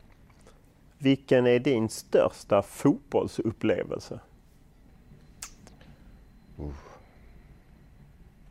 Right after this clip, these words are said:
Speaker 2: Största nej, jag kan nog inte säga något på rak arm. Jag tycker första E M som jag var på var, var väldigt stort.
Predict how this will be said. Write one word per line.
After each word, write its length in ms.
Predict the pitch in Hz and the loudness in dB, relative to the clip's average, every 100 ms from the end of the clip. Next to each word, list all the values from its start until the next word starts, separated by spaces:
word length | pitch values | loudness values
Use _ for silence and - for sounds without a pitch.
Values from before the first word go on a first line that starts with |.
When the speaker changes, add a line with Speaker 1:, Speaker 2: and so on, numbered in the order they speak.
| - - | -20 -20
Speaker 2:
Största 260 | - - - - - - - - - - - - - | -20 -20 -16 -16 -18 -20 -20 -20 -20 -20 -20 -20 -8
nej, 120 | 78 | -4
jag 120 | 76 | -4
kan 140 | - 98 | -2 -2
nog 100 | 92 | -2
inte 140 | - | -4
säga 280 | 92 92 78 | 0 2 2
något 180 | 90 80 | 0 0
på 60 | |
rak 200 | 87 82 | 2 2
arm. 120 | 82 85 | 2 2
Jag 120 | 98 | 4
tycker 220 | 110 92 | 4 2
första 340 | - 98 - 82 | 2 0 2 2
E 200 | 82 73 | 2 2
M 140 | 73 | -2
som 120 | 82 | -2
jag 100 | 78 | -2
var 160 | 78 71 | 0 -2
på 140 | - | -2
var, 240 | 67 64 - 62 - 62 | -2 -2 -4 -12 -12 -4
var 120 | 71 | -2
väldigt 240 | 64 62 | -2 -6
stort. 380 | - 65 - - | -8 -10 -12 -16